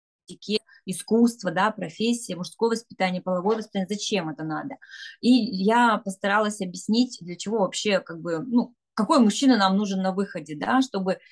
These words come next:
с пятнадцатилетним ребёнком можно было о чём-то поговорить, чтобы он был грамотный и в бизнесе, да, и в общении, и в понимании вообще жизни. Вот, и тем, начала, в общем, это всё общаться с людьми и рассказывать.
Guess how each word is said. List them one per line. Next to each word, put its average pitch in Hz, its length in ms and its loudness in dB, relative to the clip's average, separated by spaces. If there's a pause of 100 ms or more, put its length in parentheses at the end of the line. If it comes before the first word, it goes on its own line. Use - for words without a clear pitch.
с - 80 -20
пятнадцатилетним 208 760 -2
ребёнком 214 420 2
можно 196 240 -4
было 170 180 -6
о 170 60 -4
чём-то 185 340 -4
поговорить, 180 400 0
чтобы 170 240 -8
он 165 40 -12
был 180 120 -4
грамотный 180 580 0
и 196 60 2
в 160 40 -18
бизнесе, 214 480 -4
да, 196 240 -2
и 170 120 -8
в 160 60 -10
общении, 196 520 -2
и - 80 -12
в - 40 -20
понимании 180 640 -4 (460)
вообще 180 300 -4
жизни. 170 460 -2 (560)
Вот, 190 420 2
и 214 160 -2
тем, 226 360 2 (600)
начала, 247 680 0
в - 80 4
общем, 208 200 -4
это 226 160 -8
всё 208 360 -2 (240)
общаться 220 420 -2
с - 80 -10
людьми 240 360 4
и - 40 2
рассказывать. 160 600 -8